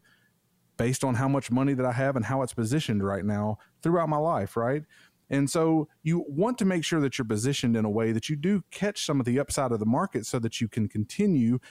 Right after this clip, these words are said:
to beat inflation and live the lifestyle that you've become accustomed to. But you also want to avoid the big risk investments, right? You want to avo-, avoid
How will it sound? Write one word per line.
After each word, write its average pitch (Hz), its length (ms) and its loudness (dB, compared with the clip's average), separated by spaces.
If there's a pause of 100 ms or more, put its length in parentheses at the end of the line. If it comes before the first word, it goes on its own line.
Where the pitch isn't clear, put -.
(120)
to 113 80 -2
beat 185 360 0
inflation 117 640 0 (240)
and 139 200 2
live 202 180 2
the 156 100 0
lifestyle 113 420 0
that 110 160 -2
you've 104 140 -2
become 107 280 -2
accustomed 117 420 -2
to. 135 140 2
But 135 200 -2
you 143 180 -2
also 208 400 0
want 131 220 2
to 120 80 2
avoid 131 420 0 (320)
the 123 80 -2
big 127 460 0
risk 113 520 -2
investments, 98 640 -4
right? 107 200 -2
You 113 80 0
want 117 160 0
to 113 80 0
avo-, 117 360 -2
avoid 120 460 0